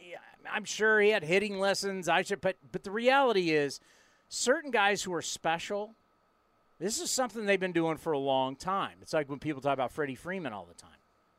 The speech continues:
He's got the ability, right? You remember Manny Ramirez, and I know Manny, we think of P D, but Manny Ramirez is one of the greatest right-handed hitters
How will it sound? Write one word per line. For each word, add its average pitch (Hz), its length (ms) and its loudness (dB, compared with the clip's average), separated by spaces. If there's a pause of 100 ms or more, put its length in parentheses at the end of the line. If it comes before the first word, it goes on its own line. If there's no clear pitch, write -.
(600)
He's 247 300 -2
got 247 260 -2
the 233 120 0
ability, 180 640 2 (420)
right? 170 200 2
You 170 100 -2
remember 247 240 0
Manny 185 360 0
Ramirez, 175 640 -2
and 165 120 -6
I 170 80 -4
know 170 160 -4
Manny, 156 320 -4
we 151 100 -4
think 151 160 -6
of - 80 -10
P 147 180 -8
D, 139 180 -6
but 185 180 -8
Manny 226 280 -2
Ramirez 165 460 -2
is 117 100 -14
one 139 120 -6
of 131 40 -8
the 120 60 -10
greatest 147 420 -6
right-handed 139 460 -2
hitters 131 380 -6